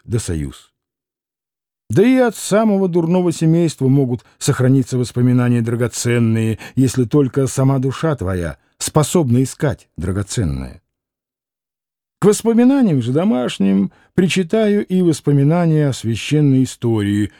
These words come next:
которую в доме родительском, хотя и ребенком, я очень любопытствовал знать. Была у меня тогда книга «Священная история» с прекрасными картинками под названием «Сто четыре священные истории Ветхого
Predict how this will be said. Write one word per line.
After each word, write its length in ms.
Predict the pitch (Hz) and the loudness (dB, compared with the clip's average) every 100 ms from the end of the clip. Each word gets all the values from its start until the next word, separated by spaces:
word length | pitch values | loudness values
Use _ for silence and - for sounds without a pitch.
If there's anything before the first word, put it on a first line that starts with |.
| - | -6
которую 480 | 113 123 120 120 113 | -2 0 2 2 0
в 80 | |
доме 300 | 101 131 120 | 0 0 2
родительском, 640 | 113 113 120 110 104 - 107 | 0 -2 -4 -4 -6 -2 -2
хотя 280 | 113 104 107 | -2 -2 0
и 40 | |
ребенком, 540 | 110 131 214 196 180 - - | 0 0 0 2 -2 -4 -4
я 160 | 117 123 | -2 0
очень 400 | 175 - 170 160 - | 0 0 -2 -2 0
любопытствовал 880 | 147 139 123 151 151 - 131 135 127 | 2 2 0 -2 -2 -2 0 0 0
знать. 460 | 101 98 82 80 _ _ _ _ _ _ _ _ - | -2 -2 -2 -6 _ _ _ _ _ _ _ _ -2
Была 260 | 113 113 | 2 2
у 40 | 110 | 2
меня 160 | 113 | 0
тогда 240 | 107 107 110 | 0 -2 -2
книга 480 | 120 139 123 85 | 0 2 0 -2
«Священная 680 | 78 101 98 - 120 113 113 | -6 -6 -6 -2 0 2 0
история» 580 | 120 - 170 135 87 69 _ - | -2 -2 0 0 -2 -6 _ -12
с 100 | - | -4
прекрасными 720 | 123 - 180 220 180 147 147 | -2 0 0 0 -2 0 0
картинками 840 | 147 139 - 175 151 123 113 107 - - | 0 -6 -2 0 0 0 0 -2 -4 -6
под 160 | 143 131 | -2 2
названием 720 | 127 92 151 196 175 170 151 _ _ _ _ _ - | 0 0 0 0 0 0 -2 _ _ _ _ _ -8
«Сто 380 | - - 165 147 | -6 0 2 2
четыре 460 | - 127 165 139 | 0 -2 0 0
священные 760 | - 113 107 - 175 143 117 110 | -2 -4 -4 -2 2 2 2 0
истории 500 | - - 190 170 131 | -4 0 0 2 0
Ветхого 560 | 110 185 - 151 151 | 0 0 0 -2 -2